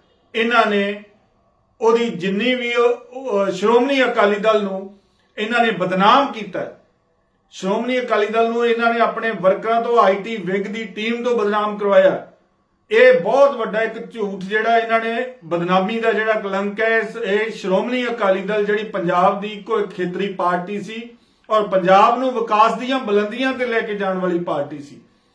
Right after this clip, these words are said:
ਔਰ ਉਹਨਾਂ ਨੂੰ ਇਹਨਾਂ ਨੇ ਜਾਣ ਬੁੱਝ ਕੇ ਅਕਾਲੀ ਦਲ ਨੂੰ ਬਦਨਾਮ ਕਰਨ ਵਾਸਤੇ ਚਾਲ ਚੱਲੀ ਕਿਉਂਕਿ ਇਹ ਚਾਲ ਤੋਂ ਬਿਨਾਂ ਪੰਜਾਬ ਦੇ ਵਿੱਚ ਇਹਨਾਂ ਦੀ ਐਂਟਰੀ ਨਹੀਂ ਸੀ ਹੋ ਸਕਦੀ।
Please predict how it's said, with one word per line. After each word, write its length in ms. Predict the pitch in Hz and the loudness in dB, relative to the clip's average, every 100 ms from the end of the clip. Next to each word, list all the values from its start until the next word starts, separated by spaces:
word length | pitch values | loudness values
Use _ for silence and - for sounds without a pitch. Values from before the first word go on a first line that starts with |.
| _ _ _ | _ _ _
ਔਰ 280 | 226 233 254 277 285 - _ _ _ _ _ | 2 4 6 4 0 -12 _ _ _ _ _
ਉਹਨਾਂ 360 | 269 330 330 285 | 2 4 4 4
ਨੂੰ 180 | 254 247 | 2 0
ਇਹਨਾਂ 220 | 240 247 | -2 -2
ਨੇ 100 | 214 | -2
ਜਾਣ 320 | 185 202 240 | 2 2 0
ਬੁੱਝ 220 | 208 247 - | 0 -2 -2
ਕੇ 200 | 233 220 | -2 0
ਅਕਾਲੀ 300 | 208 190 196 | 0 -2 0
ਦਲ 180 | 196 196 | 0 0
ਨੂੰ 120 | 190 | -2
ਬਦਨਾਮ 400 | 170 170 196 - | -2 0 0 0
ਕਰਨ 220 | 220 208 | -4 -2
ਵਾਸਤੇ 400 | 202 190 180 196 | 0 -2 0 -2
ਚਾਲ 360 | 160 170 175 185 | 0 2 2 2
ਚੱਲੀ 300 | 208 214 247 - _ _ _ | -2 -4 -6 -12 _ _ _
ਕਿਉਂਕਿ 280 | 220 226 247 | -4 0 2
ਇਹ 340 | 254 254 254 262 | 2 4 2 4
ਚਾਲ 360 | 247 220 233 | 4 4 4
ਤੋਂ 100 | 247 | 2
ਬਿਨਾਂ 220 | 240 247 240 | 0 -2 -4
ਪੰਜਾਬ 440 | 220 196 208 214 | -2 2 2 2
ਦੇ 80 | 233 | 0
ਵਿੱਚ 220 | 233 233 | -2 -2
ਇਹਨਾਂ 200 | 233 233 | -4 -6
ਦੀ 140 | 233 214 | -4 -4
ਐਂਟਰੀ 280 | 202 202 208 | -4 -6 -4
ਨਹੀਂ 200 | 226 233 | -4 -4
ਸੀ 100 | 240 | -2
ਹੋ 120 | 190 | -2
ਸਕਦੀ। 360 | 175 135 127 | -4 -8 -12